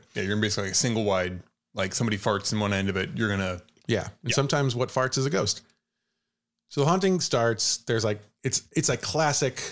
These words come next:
Speaker 2: ghost stuff.
Speaker 1: Mm-hmm.
Speaker 2: At the
Speaker 1: Rattling on the
Speaker 2: beginning,
Speaker 1: windows.
Speaker 2: rattling on the windows, knocking on walls.
Speaker 1: Mm-hmm.
Speaker 2: There were sounds like, um, like creatures gnawing on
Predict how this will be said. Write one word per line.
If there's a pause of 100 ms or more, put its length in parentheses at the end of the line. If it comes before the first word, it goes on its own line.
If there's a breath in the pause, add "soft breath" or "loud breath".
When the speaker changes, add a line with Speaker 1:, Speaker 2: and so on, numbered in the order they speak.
(260)
Speaker 2:
ghost
stuff.
Speaker 1:
Mm-hmm.
Speaker 2:
At (120)
the
Speaker 1:
Rattling
on
the
Speaker 2:
beginning,
Speaker 1:
windows.
Speaker 2:
rattling
on
the
windows,
knocking
on
walls. (180 loud breath)
Speaker 1:
Mm-hmm.
Speaker 2:
There
were
sounds
like,
um,
like
creatures
gnawing
on